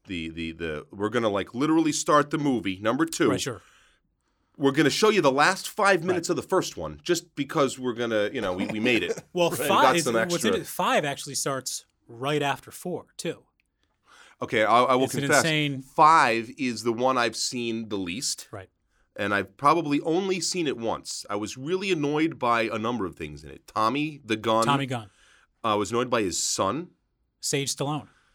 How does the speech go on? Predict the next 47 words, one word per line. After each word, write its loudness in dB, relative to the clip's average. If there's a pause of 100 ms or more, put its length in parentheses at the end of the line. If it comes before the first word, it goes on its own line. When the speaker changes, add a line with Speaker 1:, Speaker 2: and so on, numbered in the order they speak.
(180)
Speaker 1:
Um, 0
his -8
real 2
life 0
son. -6
Speaker 2:
Real -8
life -8
son. -6
Speaker 1:
Who 2
was 2
replaced. -2 (560)
Speaker 2:
Milo -2
Ventimiglia. -8 (100)
Speaker 1:
Yes. 0
Speaker 2:
Yep. -12 (300)
Speaker 1:
Um, -2 (460)
not 0
that -2
I 2
really -4
care, -14
you -10
know, -10 (180)
that's -16
fine. -12
Speaker 2:
You -10
Speaker 1:
Uh, -4
Speaker 2:
prefer 0
Milo -2 (140)
in -8
the -6
Speaker 1:
I 4
Speaker 2:
role. 0
Speaker 1:
do. 4
I 0
do 0
kind 2
Speaker 2:
Yeah. -2
Speaker 1:
of -8
prefer -6
Mi-, -8
Milo, -6 (160)
um, -4 (440)
of, -4
of -10
Heroes 0
fame. -10